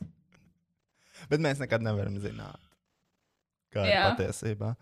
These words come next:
Speaker 1: Es ceru, ka aizliegtais paņēmiens uzrakstīja, uztaisīs operāciju Butterfly.
Speaker 2: Elin Didrokson.
Speaker 1: <laughs> Didro-,
Speaker 2: Aizliegtais paņēmiens.
Speaker 1: Didroksona.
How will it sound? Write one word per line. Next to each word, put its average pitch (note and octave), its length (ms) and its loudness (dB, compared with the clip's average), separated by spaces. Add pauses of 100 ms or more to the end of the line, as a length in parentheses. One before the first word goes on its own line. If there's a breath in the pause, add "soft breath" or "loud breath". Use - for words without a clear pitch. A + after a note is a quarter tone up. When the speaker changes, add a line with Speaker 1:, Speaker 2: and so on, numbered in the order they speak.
(140)
Speaker 1:
Es - 160 -6
ceru, A#2+ 240 8
ka - 180 4
aizliegtais G2 460 0
paņēmiens G#2 560 -4
uzrakstīja, G2+ 640 -4
uztaisīs G#2 480 -2
operāciju F#2+ 640 -2 (160)
Butterfly. A2 840 -6 (120)
Speaker 2:
Elin G#3+ 440 8
Didrokson. G#3+ 920 2 (180)
Speaker 1:
<laughs> - 140 -4
Didro-, A#2 520 6
Speaker 2:
Aizliegtais G#2+ 540 8
paņēmiens. - 380 0
Speaker 1:
Didroksona. G#2+ 1040 2